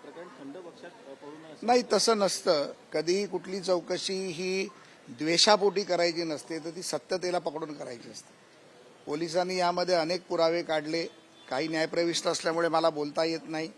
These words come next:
Speaker 2: एक व्यक्ती त्याच्यामध्ये वन सिक्स्टी फोरमध्ये माफीचा साक्षीदार झाला, त्यांनी काही गोष्टी दिलेल्या आहेत आणि वन सिक्स्टी फोरमध्ये ज्या व्यक्तींनी स्टेटमेंट दिली, त्या व्यक्तीच्या स्टेटमेंटमुळे अजून काही गोष्टी उघड झाल्या,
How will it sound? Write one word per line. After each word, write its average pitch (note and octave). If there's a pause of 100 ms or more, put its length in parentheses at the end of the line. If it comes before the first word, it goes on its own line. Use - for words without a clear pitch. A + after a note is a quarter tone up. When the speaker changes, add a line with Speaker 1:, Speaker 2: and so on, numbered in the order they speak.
(560)
Speaker 2:
एक E3+
व्यक्ती E3
त्याच्यामध्ये E3+
वन D#3+
सिक्स्टी F3+
फोरमध्ये E3+
माफीचा D#3
साक्षीदार E3
झाला, E3
त्यांनी D3+
काही E3
गोष्टी D3+
दिलेल्या D#3+
आहेत D#3 (540)
आणि F3
वन F3
सिक्स्टी G#3+
फोरमध्ये F#3+
ज्या F#3
व्यक्तींनी F3+
स्टेटमेंट F3+
दिली, A#2 (580)
त्या F3+
व्यक्तीच्या F#3
स्टेटमेंटमुळे F#3+
अजून E3
काही F#3+
गोष्टी F3
उघड E3+
झाल्या, C3+